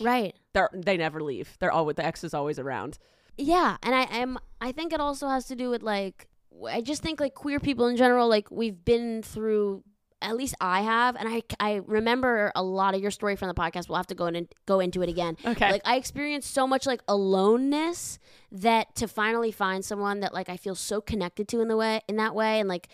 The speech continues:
Speaker 1: you know, th-, this idea of, like, chosen family. It's like, you don't just,
Speaker 2: Mm-hmm.
Speaker 1: like, sort of amputate these meaningful connections,
Speaker 2: No.
Speaker 1: especially when you're queer. You
Speaker 2: Yeah.
Speaker 1: know, straight people are like, "I'll find another guy that works in an investment bank." I'm like, "Jenna
Speaker 2: Yeah.
Speaker 1: was the only one who loved me."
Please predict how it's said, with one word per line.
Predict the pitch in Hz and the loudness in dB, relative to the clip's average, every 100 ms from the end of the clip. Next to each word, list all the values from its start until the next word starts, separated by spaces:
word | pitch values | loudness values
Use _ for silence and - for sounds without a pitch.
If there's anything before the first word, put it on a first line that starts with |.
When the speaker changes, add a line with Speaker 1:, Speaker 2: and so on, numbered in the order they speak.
| - - | -20 -6
Speaker 1:
you | |
know, | 220 180 | -2 -2
th-, | 175 160 | -4 -10
this | 202 | -6
idea | 214 202 190 | -4 0 2
of, | |
like, | 190 185 | 2 -2
chosen | - 202 190 196 | -6 -4 -2 -2
family. | 180 175 175 180 151 | -2 -2 0 -2 -2
It's | 156 | -2
like, | 185 202 | -4 0
you | |
don't | 240 233 | 0 2
just, | 220 | 0
Speaker 2:
Mm-hmm. | 196 | -2
Speaker 1:
like, | 240 | -2
sort | 226 | -4
of | 190 - - | -6 -8 -8
amputate | 190 185 196 190 185 165 - | -6 -4 -6 -4 -2 -2 -4
these | 175 175 _ | -8 -8 _
meaningful | 175 175 170 170 160 | -2 0 0 -2 -6
connections, | 143 185 143 214 | -6 -6 -6 -4
Speaker 2:
No. | 226 277 240 156 | 0 2 2 0
Speaker 1:
especially | 156 - 208 190 202 190 | -4 -4 -2 0 0 0
when | 180 | 0
you're | 165 131 | -2 -8
queer. | - 165 - - _ _ - | -6 -6 -8 -16 _ _ -4
You | 262 | 4
Speaker 2:
Yeah. | 359 | 6
Speaker 1:
know, | - | 4
straight | 285 294 | 0 -2
people | 320 277 | -2 -4
are | 269 | -4
like, | 247 247 | -2 -2
"I'll | 294 | -4
find | - 381 415 | -2 -2 0
another | 370 277 | -2 -2
guy | 220 196 196 | 2 2 2
that | 180 | -4
works | 196 - | -8 -8
in | |
an | 190 | -6
investment | 180 170 170 196 185 | -4 -2 -4 -4 -4
bank." | 208 247 240 | -4 -4 -4
I'm | 269 | -4
like, | 262 - | -4 0
"Jenna | 415 453 415 | 4 8 10
Speaker 2:
Yeah. | 294 | 8
Speaker 1:
was | - | 8
the | 294 | 4
only | 269 262 262 | 2 2 2
one | 240 233 | 4 2
who | 247 | 0
loved | 262 277 - 226 | 4 4 4 -8
me." | 175 165 | -10 -10